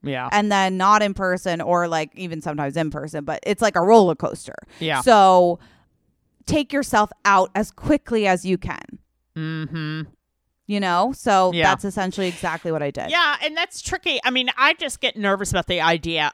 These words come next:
Speaker 1: of hastily making that decision, but I think you gave him multiple opportunities,
Speaker 2: Yeah.
Speaker 1: right? Like, I think
Speaker 2: And again, it's like patterns change.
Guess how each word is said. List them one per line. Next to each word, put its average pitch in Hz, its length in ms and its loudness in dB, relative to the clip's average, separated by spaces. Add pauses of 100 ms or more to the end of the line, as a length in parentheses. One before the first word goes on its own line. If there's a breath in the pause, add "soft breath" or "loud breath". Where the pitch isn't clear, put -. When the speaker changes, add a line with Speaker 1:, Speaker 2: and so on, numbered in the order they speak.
Speaker 1:
of 143 840 -4 (720)
hastily 185 680 -8
making 151 440 -8
that 151 220 -4
decision, 226 560 -2
but 202 140 -4
I 196 100 0
think 240 300 -8
you 226 80 -8
gave 170 380 0
him 156 240 -2
multiple 151 480 0
opportunities, 165 1160 -4 (180)
Speaker 2:
Yeah. 240 100 2
Speaker 1:
right? 202 640 2
Like, 180 240 2
I 180 160 -2
think - 80 -6
Speaker 2:
And 277 240 4
again, 262 420 2
it's 214 200 -4
like 220 180 -2
patterns 233 560 -2
change. 196 680 -8